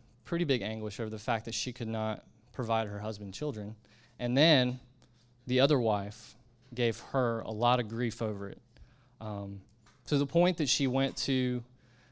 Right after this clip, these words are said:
uh, the place of the Lord, which was Shiloh, and she, um, she laid broken before the Lord. And she asked for blessing. She asked for a child.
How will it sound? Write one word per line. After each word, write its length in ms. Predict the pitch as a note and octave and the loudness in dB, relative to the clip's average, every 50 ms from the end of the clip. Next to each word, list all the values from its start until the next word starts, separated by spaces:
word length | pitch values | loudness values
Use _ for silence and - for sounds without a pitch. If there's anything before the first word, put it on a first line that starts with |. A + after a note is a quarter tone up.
| _ _ _ - | _ _ _ -8
uh, 360 | B2 A#2 A2 A2 A2 A2 - - B2 B2 D3 - - | -6 -4 -4 -4 -6 -8 -10 -12 -14 -16 -18 -18 -14
the 100 | C3 B2 | -12 -12
place 300 | A2+ - C3 C3 C3 - | -2 0 2 2 2 0
of 40 | C#3 | -2
the 60 | C3+ | -2
Lord, 320 | B2 A#2 A2 A2 G#2+ G#2+ G#2+ | -2 0 -2 -2 -2 -4 -8
which 200 | A2 G#2 - - | -10 -12 -12 -12
was 100 | A2+ A2+ | -10 -10
Shiloh, 640 | - - - C3 A#2+ B2 A#2 A2 G#2+ G2+ G#2 G#2+ G#2+ - - | -6 -2 0 2 4 4 2 0 -2 -4 -6 -8 -12 -14 -10
and 380 | B2 B2 A2+ A2 A2 G#2+ B2+ - - | -8 -6 -6 -6 -6 -8 -10 -12 -10
she, 520 | - - - - B2 A#2 A2+ A2 G#2+ G#2 - _ _ _ _ _ _ _ _ - | -8 -8 -6 -6 -6 -6 -6 -6 -8 -10 -14 _ _ _ _ _ _ _ _ -14
um, 460 | A2+ G#2+ G2+ G2+ G#2 G2+ G2+ G2+ F#2 - _ _ _ _ _ _ _ _ _ _ _ - - - _ _ | -12 -10 -10 -10 -10 -10 -12 -14 -18 -20 _ _ _ _ _ _ _ _ _ _ _ -20 -20 -20 _ _
she 240 | - - - C3+ B2+ | -8 -6 -4 -2 0
laid 200 | B2 A#2+ A2 G#2+ | 0 0 0 0
broken 320 | G#2+ A2+ A2+ A2 - G#2+ | -2 -2 -4 -4 -4 -8
before 280 | G#2 G2+ - - A2 G2 | -8 -10 -10 -10 -10 -8
the 60 | G#2 | -8
Lord. 340 | G2 G2 G2+ F#2+ F2+ F2 - _ _ _ _ - | -8 -8 -8 -8 -10 -12 -14 _ _ _ _ -14
And 100 | A2+ A2 | -10 -8
she 180 | - - B2 G#2 | -6 -4 -2 -2
asked 340 | A#2 B2 B2 B2 - - - | -2 -2 -2 -4 -6 -10 -10
for 140 | - A#2+ G#2+ | -12 -12 -10
blessing. 500 | G2+ G#2+ G#2 G#2+ G#2 - - G#2 G2+ G#2+ | -8 -6 -6 -6 -6 -8 -10 -10 -10 -10
She 220 | - - A#2 F#2 | -10 -10 -10 -10
asked 420 | - G#2+ A2 A#2 A#2 A2 - - | -8 -6 -6 -6 -6 -6 -10 -12
for 220 | - - A2 A2 G2+ | -14 -12 -10 -10 -10
a 40 | G2+ | -10
child. 520 | - - A2+ G#2 G2+ G2+ G2+ G2+ G#2 | -8 -6 -6 -6 -6 -6 -8 -10 -12